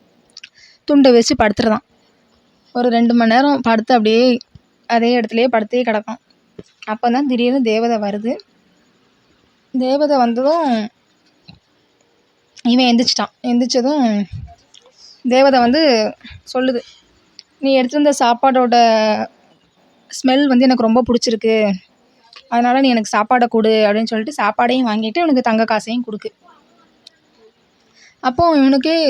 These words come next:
இவனுக்கு ரொம்ப சந்தோஷம் ஒரு பக்கம், இன்னொரு பக்கம் குழப்பம். அஹ், அரசர் வந்து இவ்வளோ அறுசுவை உணவுகளெல்லாம் உனக்கு கொண்டு வந்து கொடுத்தாரே, நீ அதெல்லாம் வாங்காம நான் கொண்டு வந்த பழைய சாதத்தை வாங்குற, எதுக்கு அப்படின்னு சொல்லிட்டு தேவதைகிட்ட வந்து இவன் கேட்கான்.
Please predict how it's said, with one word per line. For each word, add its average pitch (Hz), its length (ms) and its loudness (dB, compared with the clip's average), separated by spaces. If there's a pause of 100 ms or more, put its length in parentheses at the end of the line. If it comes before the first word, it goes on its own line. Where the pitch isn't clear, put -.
(100)
இவனுக்கு 247 460 -2
ரொம்ப 240 260 2
சந்தோஷம் 269 560 -4
ஒரு 233 120 -4
பக்கம், 226 280 -4
இன்னொரு 254 220 -4
பக்கம் 269 240 -2
குழப்பம். 226 440 -2 (1080)
அஹ், 269 340 2 (340)
அரசர் 302 360 0
வந்து 277 240 0
இவ்வளோ 254 280 0
அறுசுவை 247 440 0
உணவுகளெல்லாம் 262 580 0
உனக்கு 240 220 -2
கொண்டு 226 200 -6
வந்து 240 160 -10
கொடுத்தாரே, 220 460 -6
நீ 220 120 -4
அதெல்லாம் 247 420 -4
வாங்காம 226 500 -2 (560)
நான் 254 240 -2
கொண்டு 262 220 2
வந்த 285 180 2
பழைய 233 280 0
சாதத்தை 240 400 0
வாங்குற, 220 360 0 (340)
எதுக்கு 247 400 -6 (280)
அப்படின்னு 214 240 -4
சொல்லிட்டு 220 340 -6 (800)
தேவதைகிட்ட 247 440 2
வந்து 226 160 2
இவன் 220 180 0
கேட்கான். 208 380 -10